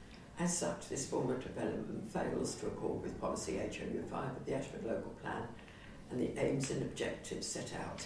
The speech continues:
in the National Planning Policy Framework.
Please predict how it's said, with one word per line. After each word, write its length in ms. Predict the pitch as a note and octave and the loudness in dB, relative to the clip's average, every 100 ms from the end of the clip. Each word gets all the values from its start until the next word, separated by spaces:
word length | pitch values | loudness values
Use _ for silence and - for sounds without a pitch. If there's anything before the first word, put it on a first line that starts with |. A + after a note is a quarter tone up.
| - - | -6 -2
in 60 | |
the 120 | G#2+ | 0
National 360 | - - - B2 - | 0 -2 0 0 0
Planning 300 | - - - - | 0 0 0 -2
Policy 400 | F3 - - - - | -2 -2 -4 -6 -6
Framework. 560 | F2+ - - - - | -4 -4 -6 -8 -8